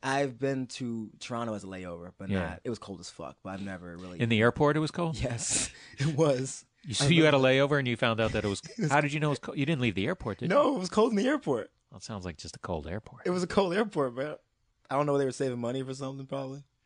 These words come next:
Speaker 1: <laughs>
Speaker 2: Toronto's good, man.
Speaker 1: I never been. I, I believe you. I hear good things about the comedy scene there.
Speaker 2: Yeah, it's great.
Speaker 1: It's like Toronto, L A, and, uh,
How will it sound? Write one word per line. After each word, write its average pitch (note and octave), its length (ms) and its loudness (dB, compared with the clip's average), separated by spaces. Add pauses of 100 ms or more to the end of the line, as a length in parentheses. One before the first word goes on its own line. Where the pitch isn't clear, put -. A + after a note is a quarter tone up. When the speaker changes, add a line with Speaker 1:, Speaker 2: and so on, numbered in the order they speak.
(220)
Speaker 1:
<laughs> - 480 -6
Speaker 2:
Toronto's A#2 420 4
good, D2 320 -12
man. C#2+ 120 -20 (360)
Speaker 1:
I D#3 80 2
never G#3 220 2
been. F#3 240 -2
I, D3 440 4
I - 40 4
believe A2+ 320 -4
you. G#2+ 80 -4
I B2+ 60 0
hear D3 100 4
good A#2+ 180 0
things B2+ 200 -2
about A2 220 -2
the G#2 60 -10
comedy A2 340 -4
scene G2+ 280 -8
there. G2 340 -10
Speaker 2:
Yeah, A2 200 4
it's F2+ 120 -2
great. F2 280 -2
Speaker 1:
It's D#3 100 -2
like D#3 160 4
Toronto, D3+ 420 2
L B2+ 300 2
A, A#2 380 2
and, G#2 500 -4
uh, F#2+ 540 -8